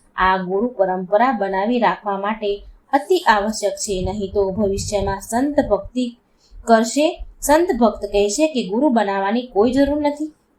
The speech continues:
કબીર ક્યાં, કબીરજીને ક્યાં ગુરુ બનાવ્યા હતા, આવું કહેવાશે. માટે સ્વામીજી, સંસારની દ્રષ્ટિથી તમે મારા ગુરુજીની ભૂમિકા નિભાવો તથા વાસ્તવમાં જે સાધનાની વિધિ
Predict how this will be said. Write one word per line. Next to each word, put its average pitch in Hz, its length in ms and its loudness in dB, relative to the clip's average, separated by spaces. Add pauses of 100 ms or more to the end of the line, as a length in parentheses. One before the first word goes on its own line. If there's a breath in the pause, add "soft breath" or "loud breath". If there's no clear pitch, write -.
કબીર 240 400 2
ક્યાં, 226 320 2
કબીરજીને 220 680 0
ક્યાં 254 260 2
ગુરુ 285 220 2
બનાવ્યા 294 520 2
હતા, 294 260 2 (380 loud breath)
આવું 294 320 4
કહેવાશે. 208 520 0
માટે 190 260 -2
સ્વામીજી, 214 640 -2 (240 soft breath)
સંસારની 311 640 2
દ્રષ્ટિથી 269 680 0
તમે 226 260 2
મારા 190 300 0
ગુરુજીની 247 760 -2
ભૂમિકા 202 440 0
નિભાવો 311 440 2 (320 loud breath)
તથા 233 300 2
વાસ્તવમાં 302 600 2
જે 208 160 0
સાધનાની 214 640 0
વિધિ 202 480 0